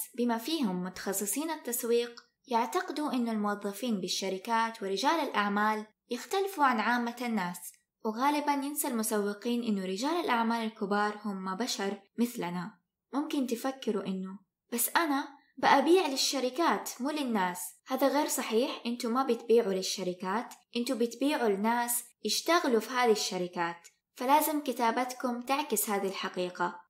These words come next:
في عدة أسباب لضرورة مراعاة العاطفة في كتابة النصوص التسويقية في استهداف الشركات. ممكن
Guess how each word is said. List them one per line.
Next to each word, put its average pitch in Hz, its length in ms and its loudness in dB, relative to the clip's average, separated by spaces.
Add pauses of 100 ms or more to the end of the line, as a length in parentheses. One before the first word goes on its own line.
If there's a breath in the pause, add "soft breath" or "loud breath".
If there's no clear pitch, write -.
في 311 160 2
عدة 339 440 2
أسباب 269 460 6
لضرورة 226 680 2
مراعاة 196 600 4 (140)
العاطفة 233 720 4 (240 loud breath)
في 233 100 2
كتابة 240 520 2 (120)
النصوص 196 520 -2
التسويقية 220 920 -2 (160)
في - 80 -8
استهداف 214 640 2
الشركات. 220 560 -2 (300)
ممكن 370 280 0